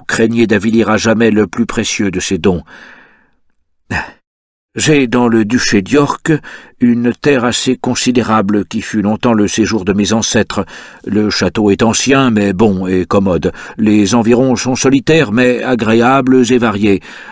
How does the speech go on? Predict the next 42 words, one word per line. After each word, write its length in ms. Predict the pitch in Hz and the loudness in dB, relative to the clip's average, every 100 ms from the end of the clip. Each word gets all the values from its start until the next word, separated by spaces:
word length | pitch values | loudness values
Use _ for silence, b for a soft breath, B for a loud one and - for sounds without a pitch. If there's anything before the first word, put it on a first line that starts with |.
| B | B
La 200 | 123 123 | 2 2
rivière 540 | 139 120 143 151 123 | 2 2 2 2 2
douze, 580 | 113 135 175 196 151 165 - | 2 2 2 0 -2 -6 -4
qui 180 | 123 120 | -4 0
passe 400 | 135 135 - 123 | 2 2 0 0
au 120 | 117 | 2
bout 120 | 127 | 2
du 120 | 123 | 2
parc, 360 | 120 156 - 170 151 B B | 2 0 0 -2 -2 B B
offre 280 | 135 127 135 | 0 0 2
à 40 | |
la 100 | 139 | 0
fois 320 | - 135 131 | 2 2 4
une 200 | 123 117 | 4 4
perspective 560 | 113 127 - 120 - 127 | 2 -2 0 -4 -2 -4
charmante 540 | - 120 104 135 127 | 0 0 0 0 0
à 20 | 117 | 2
la 140 | 117 | 2
vue 240 | 101 151 156 B B | 2 0 0 B B
et 180 | 135 127 | 2 2
un 140 | 123 | 2
débouché 440 | 123 123 123 143 | 0 0 -2 0
facile 460 | 127 143 - 170 143 | 0 0 0 0 2
aux 80 | 135 | 2
denrées. 460 | 135 135 98 101 B B B B B - | 2 0 0 -2 B B B B B 0
Le 480 | 123 127 127 123 120 | 4 4 4 4 2
produit 400 | - 123 113 131 | 0 0 0 -2
de 120 | 123 | 2
la 140 | 120 110 | 2 2
terre 320 | - 143 123 | 2 2 2
suffit 380 | - 107 - 120 | -2 -4 -2 -2
pour 280 | - 104 104 | 0 0 2
l'honnête 300 | 101 113 104 | 2 2 0
entretien 440 | - 110 - 113 | 0 -2 0 0
du 160 | 101 98 | 2 2
maître 460 | 113 123 - 131 B B | 2 0 0 -4 B B
et 160 | 139 | 0
peut 180 | 120 123 | 2 0
doubler 360 | 113 127 139 113 | 2 0 2 2
sous 120 | 104 | -2
ses 240 | - 110 | -4 -2
yeux. 180 | 123 117 | 2 0